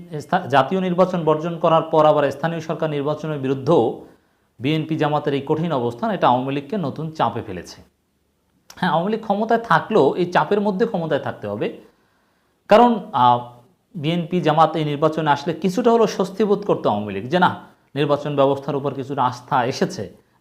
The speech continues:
স্থানীয় সরকার নির্বাচনে তো বিএনপি জামাত অংশগ্রহণ করছে, বলতে পারতো বিভিন্ন জায়গায়।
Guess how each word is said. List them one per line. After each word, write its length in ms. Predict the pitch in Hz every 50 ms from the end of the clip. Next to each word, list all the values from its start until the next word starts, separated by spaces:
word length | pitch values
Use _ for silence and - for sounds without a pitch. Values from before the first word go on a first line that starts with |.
| 139 123
স্থানীয় 280 | - - 151 151 147
সরকার 260 | 147 156 147 156 143
নির্বাচনে 460 | 135 135 127 131 143 139 - 156 143 127
তো 140 | - 143
বিএনপি 280 | 120 127 131 135 127 135
জামাত 260 | 131 139 131 127 127
অংশগ্রহণ 380 | 131 127 123 - 135 135 135 131
করছে, 420 | - 202 202 185 - - 104 - - - _ _ _ _ _ _ _ _ _ _ -
বলতে 260 | 151 233 - 214 226 190
পারতো 280 | 170 151 - - 123
বিভিন্ন 340 | 113 131 127 120 135 139 123
জায়গায়। 380 | 107 110 98 92 87 82 80